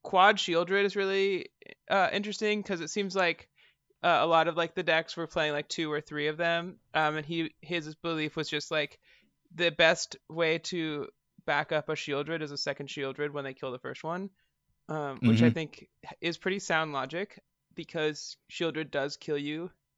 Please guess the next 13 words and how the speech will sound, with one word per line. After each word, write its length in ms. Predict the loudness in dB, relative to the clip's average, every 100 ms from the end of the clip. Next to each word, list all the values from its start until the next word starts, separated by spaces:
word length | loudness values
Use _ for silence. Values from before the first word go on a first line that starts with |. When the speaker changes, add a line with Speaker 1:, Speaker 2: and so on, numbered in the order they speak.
| _
Speaker 1:
No, 100 | -6 -2
it 80 | 0
doesn't 160 | 2
matter 180 | 4 4
who 120 | 2
you 180 | 0 2
are, 220 | 2 0
Shieldred 380 | -2 -4 -2 -2
will 120 | -2 -2
kill 200 | 0 0
you 240 | -2 -6
if, 280 | -4 -4 -6 _ _ _ -20 _ _ _ _ -2
uh, 320 | 4 4 4